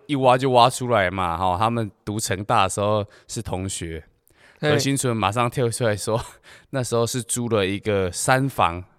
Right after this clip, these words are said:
Speaker 1: 哦，两厅的房子，是跟大家一起租的。
Speaker 2: 哦。
Speaker 1: 哦，他觉得他受到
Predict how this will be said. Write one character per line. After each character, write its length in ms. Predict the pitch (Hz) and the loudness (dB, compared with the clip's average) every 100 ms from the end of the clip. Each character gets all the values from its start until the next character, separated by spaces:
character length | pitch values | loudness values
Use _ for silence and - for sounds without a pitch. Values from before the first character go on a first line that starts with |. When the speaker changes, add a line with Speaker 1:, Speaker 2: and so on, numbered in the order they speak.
| - | -12
Speaker 1:
哦， 120 | 87 | -8
两 220 | - 87 | -6 -6
厅 240 | - 113 110 | -4 -2 0
的 120 | 110 | 0
房 340 | - 85 85 | 0 -4 -4
子， 320 | 90 90 82 76 | -8 -10 -12 -14
是 300 | - - 110 | -18 -12 -10
跟 200 | 101 101 | -6 -4
大 160 | 104 101 | -2 0
家 160 | 101 | -2
一 60 | 98 | -4
起 160 | - | -8
租 320 | 78 - 80 82 | -12 -12 -10 -12
的。 120 | 80 82 _ _ _ _ | -12 -16 _ _ _ _
Speaker 2:
哦。 320 | 143 135 135 | -6 -2 0
Speaker 1:
哦， 40 | 92 | 2
他 80 | 120 | 2
觉 160 | 120 | 2
得 80 | 117 | 2
他 160 | 120 123 | 4 2
受 340 | - - 135 | 2 2 2
到 340 | 113 120 110 | 4 4 4